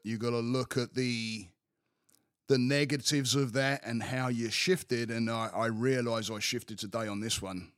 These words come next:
Um, I, I'll tell you the, I'll tell you the background of this. I've had this,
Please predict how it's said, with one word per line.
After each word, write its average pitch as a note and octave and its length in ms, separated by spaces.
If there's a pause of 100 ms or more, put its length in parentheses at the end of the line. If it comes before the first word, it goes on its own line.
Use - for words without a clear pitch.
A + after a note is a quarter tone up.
(160)
Um, G#2 720 (1500)
I, G#2+ 120 (120)
I'll G#2+ 100
tell A#2+ 200
you A2 160
the, G#2 240
I'll A2+ 100
tell - 180
you A#2 120
the G#2+ 80
background G#2 560
of F#2+ 80
this. G#2 280
I've A#2+ 140
had C#3 220
this, - 340